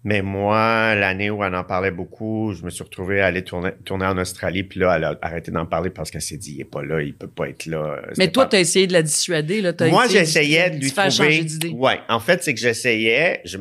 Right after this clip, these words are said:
Speaker 1: je réalisais que quand elle parlait de ça, il y avait du, elle était face à un mur, elle voyait plus d'options. Et pour elle, c'était, puis aussi de décharger son copain.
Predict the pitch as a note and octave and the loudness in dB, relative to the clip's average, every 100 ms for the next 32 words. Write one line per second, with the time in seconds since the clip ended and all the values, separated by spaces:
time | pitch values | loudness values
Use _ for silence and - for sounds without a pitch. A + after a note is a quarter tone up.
0 | - F#2+ F2 G#2+ F#2+ G2 G#2 D3+ B2+ G#2 | -12 -12 -4 0 0 -2 -4 -2 -2 -4
1 | G#2+ G#2 F#2 - F2 F2 F2+ F2 - C3+ | -6 -2 -4 0 0 0 -2 -4 -4 -2
2 | C#3 D#3 D#3 _ - F#2+ F2 A2 A2+ F2+ | 0 -2 -8 _ -6 -2 0 2 0 -4
3 | F2 G2 G#2 - - - G2 F#2+ F#2 A#2 | -10 -8 -8 -8 -10 -4 -4 -4 -4 0
4 | A#2 B2 B2+ _ - G#2 G#2 F#2 F2+ A2+ | 2 2 -2 _ -4 -4 -2 -2 -2 0
5 | B2+ C3 C3 - _ _ F#2 F#2 F2+ - | 2 0 -2 -10 _ _ -6 0 0 -2
6 | E2+ E2 E2 - A#2 A2 A2+ - _ _ | -4 -6 -4 -2 0 0 -2 -10 _ _
7 | _ G#2 G#2+ G#2 F#2+ F#2 G2+ G#2 - F2+ | _ 0 0 0 -2 2 2 0 -6 -8
8 | - G2+ - G#2 G2 - B2 F#2+ G#2+ F#2+ | -2 -2 -2 -4 -4 -6 -4 0 2 2
9 | A#2+ - A#2+ G2 F2+ F2+ A2+ G#2+ - E2 | 0 0 0 0 -4 -6 -4 -6 -8 -8
10 | - D#2+ D#2 | -8 -8 -10